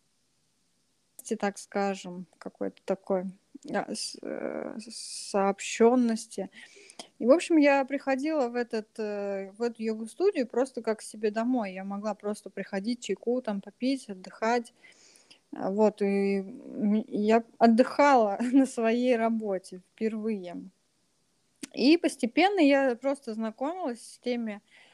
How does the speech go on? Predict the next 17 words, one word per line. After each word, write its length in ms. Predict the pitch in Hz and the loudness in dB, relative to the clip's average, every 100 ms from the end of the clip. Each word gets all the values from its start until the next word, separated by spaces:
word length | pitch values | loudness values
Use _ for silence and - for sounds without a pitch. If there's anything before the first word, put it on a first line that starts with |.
| _ _ | _ _
кто 280 | - 226 | -4 -2
там 220 | 220 214 208 | -2 -4 -4
преподавал 760 | 202 - 202 208 247 330 349 | -8 -4 -4 -2 -2 -2 -2
йогу. 840 | 254 254 277 277 240 233 214 208 190 | -2 0 2 2 0 0 0 -2 -4
Я 240 | 127 202 | -4 -6
видела, 340 | 202 220 208 | -4 -2 -2
что 180 | 208 - | -4 -6
это 180 | 202 202 | -4 -2
люди 320 | 214 247 214 | 0 0 0
вообще 300 | 208 220 - | -2 -2 -4
какие-то 400 | 220 196 - 202 | -8 -8 -6 -6
другие, 640 | 196 226 226 202 196 196 220 | 0 2 2 0 -4 -2 2
не 180 | 226 220 | 2 2
такие, 380 | 214 - 202 | 0 -2 -4
не, 220 | 196 202 - | -2 -2 4
не 180 | 226 233 | 6 6
похожие 840 | 240 240 - 269 196 - 185 180 | 4 2 6 8 8 2 -2 -4